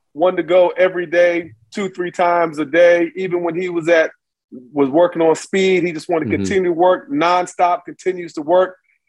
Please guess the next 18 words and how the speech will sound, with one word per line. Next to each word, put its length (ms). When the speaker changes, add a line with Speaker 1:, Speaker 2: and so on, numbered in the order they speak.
Speaker 1:
And 100
I 140
say 240
this 300
year, 360
I 60
say 180
the 80
guy 320
that 240
worked 240
the 140
hardest 640
this 320
year, 340
in 80
my 320
opinion 720